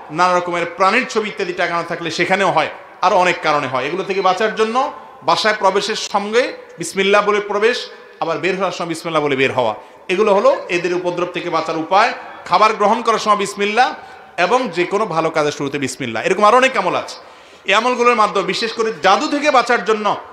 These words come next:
সূরা ফালাক, নাস নাজিল হয়েছে। আমাদের স্বয়ং নবী করিম সাল্লাল্লাহু আলাইহি সাল্লাম, তাকে একজন ইহুদি, তার নাম ছিল লাবিদ ইবনে আসম,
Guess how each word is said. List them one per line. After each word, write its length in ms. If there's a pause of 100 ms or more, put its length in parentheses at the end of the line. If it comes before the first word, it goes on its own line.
(140)
সূরা 360
ফালাক, 380
নাস 280
নাজিল 280
হয়েছে। 240
আমাদের 260
স্বয়ং 280
নবী 160
করিম 240
সাল্লাল্লাহু 480
আলাইহি 180
সাল্লাম, 260 (400)
তাকে 300 (400)
একজন 300
ইহুদি, 480
তার 200
নাম 240
ছিল 220
লাবিদ 340
ইবনে 200
আসম, 400